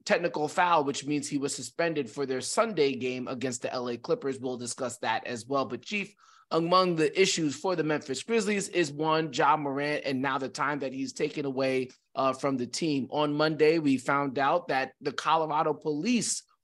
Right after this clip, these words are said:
are investigating Morant because, uh, they do have some rules and regulations as it pertains to gun ownership, uh, or usage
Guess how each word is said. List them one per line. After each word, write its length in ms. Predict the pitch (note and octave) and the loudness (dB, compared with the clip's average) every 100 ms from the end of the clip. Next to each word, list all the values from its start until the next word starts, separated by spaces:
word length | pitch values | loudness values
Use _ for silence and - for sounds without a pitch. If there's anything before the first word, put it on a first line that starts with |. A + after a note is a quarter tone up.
| - | 2
are 200 | C#3+ C#3 | 4 4
investigating 920 | C#3 C3+ C3 B2+ C3 A#2+ B2+ A#2+ A#2+ | 2 -2 -2 -2 -6 -4 -2 -2 -2
Morant 500 | A#2 A2 D3 F#3+ D3 | -2 -2 0 0 -2
because, 560 | C#3+ - E3 D3+ C#3+ - _ _ | -10 0 2 4 2 -4 _ _
uh, 180 | C#3 C#3+ | 4 4
they 200 | C#3+ D3+ | 4 2
do 260 | B2 E3+ | 2 0
have 280 | E3+ D#3+ D3+ | 2 2 0
some 400 | C3+ D3+ C#3 C3 - | 0 0 0 -2 -4
rules 260 | D3 D3+ D3 | -2 0 0
and 120 | C3+ | -2
regulations 580 | C3 C3 D#3 F3+ E3 C#3+ | -4 0 2 2 0 -4
as 220 | - C3 | -4 -4
it 80 | B2+ | -6
pertains 380 | A#2+ D3+ C3 | -8 -6 -6
to 120 | - C3+ | -4 -4
gun 320 | D#3 E3+ F3+ - | -2 -2 -2 -4
ownership, 640 | C3+ B2 A#2+ - C3 C3 _ _ _ | -4 -4 -6 -6 -6 -6 _ _ _
uh, 240 | C3+ C3+ C3 | 0 2 2
or 220 | - C#3 | 0 0
usage 600 | B2 D#3 G#3 D3+ C#3 C3 | 0 -2 -2 0 0 -2